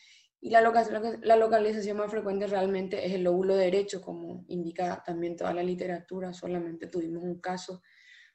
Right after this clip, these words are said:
un paciente, una mujer, que tuvo un absceso en el lóbulo izquierdo. El resto todos fueron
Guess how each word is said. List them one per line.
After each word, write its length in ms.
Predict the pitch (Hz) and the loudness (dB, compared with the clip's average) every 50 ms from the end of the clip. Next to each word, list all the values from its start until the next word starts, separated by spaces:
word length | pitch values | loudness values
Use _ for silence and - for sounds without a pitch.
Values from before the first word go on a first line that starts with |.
| _ _ - | _ _ -12
un 100 | 175 175 | -6 -4
paciente, 640 | 180 180 180 - 185 180 180 180 180 196 196 - | -4 -4 -2 0 0 0 0 0 0 -2 -4 -4
una 260 | - - 175 175 175 175 | -4 -6 -6 -4 -4 -2
mujer, 680 | 180 185 180 - - 190 190 190 208 226 226 - - _ _ _ _ _ _ _ _ _ _ | -2 -4 -2 4 6 6 6 6 4 2 -2 -10 -18 _ _ _ _ _ _ _ _ _ _
que 100 | - 180 | -4 -4
tuvo 220 | 175 175 175 170 170 | -2 0 2 4 4
un 160 | 170 175 180 | 4 4 4
absceso 380 | 185 180 180 - 175 156 160 | 2 0 -2 -4 -6 -4 -2
en 100 | 175 180 | 0 0
el 80 | 180 170 | 2 2
lóbulo 320 | 160 156 156 160 160 170 | 2 0 0 0 0 0
izquierdo. 640 | 180 180 180 - - - 185 180 175 165 156 151 - - | -2 -2 -4 -6 0 2 4 4 4 4 0 -4 -8 -10
El 160 | - 156 165 147 | -8 -6 -4 0
resto 380 | 156 170 180 175 - 202 196 | 0 0 0 0 -2 -4 -4
todos 420 | - - - 190 196 202 202 196 - | -4 0 2 2 4 4 2 0 0
fueron 520 | - 175 175 180 185 190 196 196 185 | 0 2 2 2 2 0 -2 -4 -8